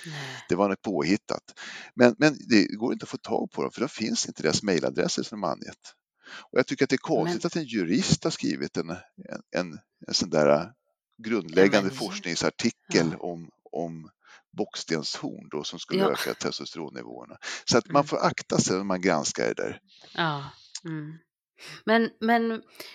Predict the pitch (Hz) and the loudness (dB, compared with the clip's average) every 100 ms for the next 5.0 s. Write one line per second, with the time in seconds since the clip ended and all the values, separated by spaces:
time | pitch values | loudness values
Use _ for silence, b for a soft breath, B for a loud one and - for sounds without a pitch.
0 | B B B B _ 226 226 208 190 233 | B B B B _ 2 4 4 2 2
1 | 220 - 175 175 165 156 - 175 - 240 | 0 -2 -4 -4 -2 -2 -2 -6 -2 -2
2 | 247 - 190 165 156 - - 185 147 156 | -2 -2 0 0 -2 -4 -2 -2 0 0
3 | 202 302 359 247 160 - - 110 151 175 | 0 2 4 2 0 -4 -2 -2 -2 -4
4 | 170 156 226 330 339 160 151 160 - | -2 -2 -2 -4 -2 -2 -2 -4 -8